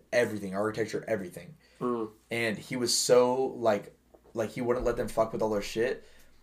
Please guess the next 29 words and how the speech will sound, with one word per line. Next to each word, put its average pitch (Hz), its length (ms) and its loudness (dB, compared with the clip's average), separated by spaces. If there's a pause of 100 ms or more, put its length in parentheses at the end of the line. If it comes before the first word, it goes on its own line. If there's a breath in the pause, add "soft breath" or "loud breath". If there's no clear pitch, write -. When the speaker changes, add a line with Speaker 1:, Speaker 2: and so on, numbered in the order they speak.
(140)
Speaker 1:
that, 110 360 6
um, 98 500 -2 (640)
Speaker 2:
This 107 120 -12
beer 104 260 -2
is 104 100 -6
so 95 420 -6
fucking 113 260 -8
Speaker 1:
You 113 80 -4
wanna 113 140 -2
Speaker 2:
good. 113 60 -6
Speaker 1:
talk 113 200 4
about 120 140 2
the 113 60 -4
beer? 123 280 -2 (840 soft breath)
If 147 160 -4
you'd 147 100 4
like 139 220 10
to. 107 180 -2
Speaker 2:
<sighs> - 100 0 (600 loud breath)
It's - 240 -6
just - 320 -4
so 113 200 -4
fucking 110 460 -8
good. 113 300 -2
Speaker 1:
It's 107 140 -8
gas. 117 400 2
Speaker 2:
It's 120 160 -2
so 120 440 2
good. 104 420 -8